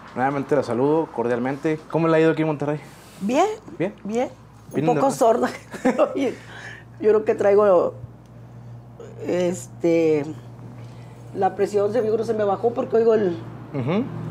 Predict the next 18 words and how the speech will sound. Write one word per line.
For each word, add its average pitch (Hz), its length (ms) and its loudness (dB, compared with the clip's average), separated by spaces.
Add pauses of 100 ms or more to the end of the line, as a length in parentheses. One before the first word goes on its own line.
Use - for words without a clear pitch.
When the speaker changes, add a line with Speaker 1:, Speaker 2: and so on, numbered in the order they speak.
(280)
Speaker 2:
pero 165 280 0 (180)
aquí 175 160 0
estamos. 226 440 2 (400)
Speaker 1:
Qué 151 100 4
bueno, 151 200 4
Speaker 2:
Aquí 175 100 2
Speaker 1:
me 196 60 6
Speaker 2:
en 196 60 4
La 208 60 6
Speaker 1:
da 208 60 2
Speaker 2:
Bravata. 180 420 4 (520)
Speaker 1:
Qué 139 80 4
bueno, 147 240 4
me 156 80 2
da 147 120 4
mucho 160 220 2
gusto. 180 380 6
Eh, 151 300 4